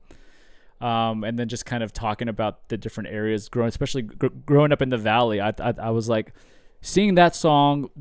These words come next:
knowing where Reseda is, knowing where t-, Ventura Boulevard is, I was like, "Oh, everyone knows these things." And it, it, it was one of those things where it's like, it, it's not in,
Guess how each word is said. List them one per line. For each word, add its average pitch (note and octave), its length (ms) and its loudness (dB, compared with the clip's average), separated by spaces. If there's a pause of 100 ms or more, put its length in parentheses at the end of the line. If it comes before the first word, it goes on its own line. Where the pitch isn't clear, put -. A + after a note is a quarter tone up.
(140)
knowing D3+ 540 2 (400)
where C#3+ 380 2
Reseda C3 520 2
is, A#2 360 0
knowing B2+ 320 0
where B2 180 2
t-, B2+ 160 -4
Ventura A#2+ 560 -4
Boulevard A2 540 -2
is, G#2 240 -4 (440)
I C3+ 200 4
was C#3+ 260 0
like, B2+ 300 0
"Oh, C#3 360 2 (640)
everyone F3+ 540 4
knows A2 380 2
these A2 300 2
things." - 600 -10
And C#3 160 -2
it, C3 140 -4
it, D3+ 180 -2
it D#3+ 80 -4
was D3 160 0
one D#3 140 -2
of - 20 -4
those D3 80 -2
things D3 140 -2
where C#3 80 2
it's B2+ 100 -2
like, C#3 120 0
it, D3 180 -8
it's E3 160 -8
not F3+ 180 -2
in, D3+ 180 -10